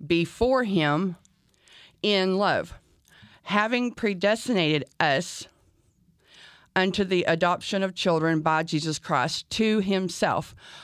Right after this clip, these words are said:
according to the, to the good pleasure of his will." Goodness gracious. So that says so much right there.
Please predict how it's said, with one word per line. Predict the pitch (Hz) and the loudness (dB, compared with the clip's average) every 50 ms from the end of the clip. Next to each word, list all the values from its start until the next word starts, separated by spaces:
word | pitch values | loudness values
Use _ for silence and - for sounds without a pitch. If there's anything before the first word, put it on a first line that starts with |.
| - - - | -14 -4 0
according | 190 202 202 - 202 214 214 214 214 214 220 214 214 | 0 0 0 0 0 0 0 0 0 -2 -4 -4 -6
to | 208 - 196 165 | -6 -6 -6 -4
the, | 151 135 123 135 143 156 156 _ _ _ _ _ _ _ - | -4 -4 -4 -6 -8 -16 -20 _ _ _ _ _ _ _ -14
to | 107 - - 214 202 | -6 -2 0 0 2
the | 180 180 170 165 165 - _ _ _ 180 170 | 2 2 2 0 -2 -4 _ _ _ -10 -4
good | - 220 226 240 233 208 | 0 2 2 2 0 -4
pleasure | - - 208 196 180 185 - 151 117 101 71 71 156 _ _ _ _ _ _ _ _ _ _ _ - - - _ - | -6 -4 -2 -2 0 -2 -2 -2 -2 -2 -2 -4 -8 _ _ _ _ _ _ _ _ _ _ _ -20 -20 -16 _ -2
of | 175 175 170 156 | 0 0 0 0
his | 180 175 160 - | -2 -2 -4 -4
will." | 151 143 156 139 104 65 - - - _ _ _ _ _ _ _ _ _ _ _ _ _ _ _ _ _ _ _ _ _ _ _ _ - - _ _ _ _ _ _ _ | -6 -4 -4 -2 -2 -4 -6 -10 -16 _ _ _ _ _ _ _ _ _ _ _ _ _ _ _ _ _ _ _ _ _ _ _ _ -20 -20 _ _ _ _ _ _ _
Goodness | _ - 175 165 165 156 151 | _ 0 2 2 2 0 -2
gracious. | - 156 147 139 139 - 156 143 | -4 -4 -4 -4 -4 -6 -10 -6
So | - - 156 | -4 -2 0
that | 156 160 175 160 | 0 0 0 -2
says | - - 202 175 | -2 -4 -4 -4
so | - - 196 180 | -2 -2 -2 0
much | 180 175 170 151 - | 0 0 -2 -2 0
right | 175 160 151 156 | -2 -2 -2 -2
there. | 165 151 135 95 143 | -2 -2 -2 -2 -4